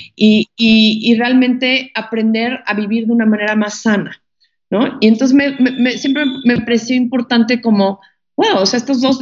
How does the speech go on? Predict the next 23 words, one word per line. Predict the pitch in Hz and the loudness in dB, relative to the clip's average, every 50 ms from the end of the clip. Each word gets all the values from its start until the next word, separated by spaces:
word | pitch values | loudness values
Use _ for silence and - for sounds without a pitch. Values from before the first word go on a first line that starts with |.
| - | -6
estas | 233 214 240 240 247 294 269 | -6 -6 -4 -4 -4 -2 0
dos | 269 277 277 | 0 0 0
personas | - 269 233 - 240 233 233 233 233 | -2 -4 -4 -2 0 0 0 0 -2
con, | - 214 190 180 180 175 - | -4 -4 -4 -4 -6 -6 -6
con | 190 185 202 | -4 -2 -2
estos | 220 214 - 254 240 - - - - | -2 -2 0 -2 -2 -2 -4 -4 -4
que | 202 175 | -4 -2
podríamos | 170 190 196 185 208 233 247 262 262 269 277 262 - - | 0 0 0 2 2 2 2 2 2 2 2 0 -2 -4
llamarles | 214 208 196 196 202 196 208 208 196 | -6 -4 -4 -4 -4 -4 -6 -6 -8
defectos, | 208 196 - - 208 208 - - 214 294 - - - _ - - _ _ _ _ | -10 -10 -10 -10 -10 -10 -8 -8 -8 -8 -8 -12 -14 _ -20 -20 _ _ _ _
en | 220 220 233 254 | 2 2 4 4
este | 302 330 - - 302 - | 2 0 -4 -8 -8 -6
contexto | 277 247 226 220 233 226 226 - - - 208 226 233 - 226 | -6 -6 -4 -4 -6 -8 -8 -10 -12 -8 -8 -8 -8 -6 -2
no | 226 247 | -2 -2
son | 240 254 262 247 | 0 2 2 2
defectos, | 240 - - - - - - - 247 - - _ _ _ _ _ | 2 0 -2 -6 -10 -12 -10 -10 -10 -10 -10 _ _ _ _ _
son | _ - - 233 214 220 233 262 247 - - - - _ _ _ _ _ _ _ - - | _ -4 0 2 2 4 2 2 0 -6 -14 -18 -20 _ _ _ _ _ _ _ -8 0
lugares | 233 226 226 220 214 208 208 220 220 | 2 2 2 2 0 -2 -2 -2 -2
donde | 233 208 220 | -4 -6 -8
funcionan. | 220 - 233 233 220 - 269 247 226 214 - - - - _ | -8 -6 -6 -6 -4 -4 -6 -6 -6 -8 -10 -12 -16 -20 _
Entonces, | - - 233 311 | -10 -6 -4 -2
a | 294 | -2
veces | 294 294 269 277 302 - - | 0 0 0 -2 -2 -4 -8